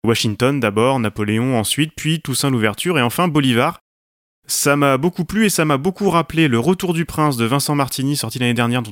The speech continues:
on avait parlé dans cette émission, qui étudiait la construction médiatique des nouveaux hommes forts de nos régimes démocratiques, de Trump à Poutine en passant par Macron.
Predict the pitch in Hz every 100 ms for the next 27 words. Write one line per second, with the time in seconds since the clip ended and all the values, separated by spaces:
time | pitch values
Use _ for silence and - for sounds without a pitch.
0 | 107 104 107 120 127 110 110 113 104 107
1 | 147 - _ _ _ - 117 107 113 139
2 | 120 - 135 139 120 143 131 107 117 -
3 | 139 110 127 175 175 151 151 - 156 151
4 | 123 127 139 131 123 127 113 110 113 113
5 | 170 139 120 - 131 117 113 120 - 123
6 | - 143 143 127 143 127 120 113 - 175